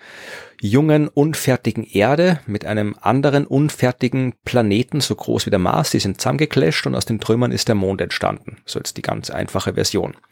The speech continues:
Auch da gibt's Modellrechnungen, die zeigen, dass da nicht einfach diese Trümmer sich dann, äh, sofort zu einem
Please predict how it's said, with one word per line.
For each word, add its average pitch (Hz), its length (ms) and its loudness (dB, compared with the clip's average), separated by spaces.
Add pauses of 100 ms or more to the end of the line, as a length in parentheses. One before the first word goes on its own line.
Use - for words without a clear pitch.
(120)
Auch - 180 -2
da 131 480 2
gibt's - 580 -2
Modellrechnungen, 139 1120 -2
die 120 160 -4
zeigen, 113 580 -2
dass - 320 -2
da 131 200 2 (480)
nicht 131 240 -2
einfach 120 280 0
diese - 300 -2
Trümmer 135 380 4
sich - 280 -2
dann, 113 420 2
äh, 95 200 -10 (220)
sofort - 500 -2
zu - 260 -4
einem 95 280 0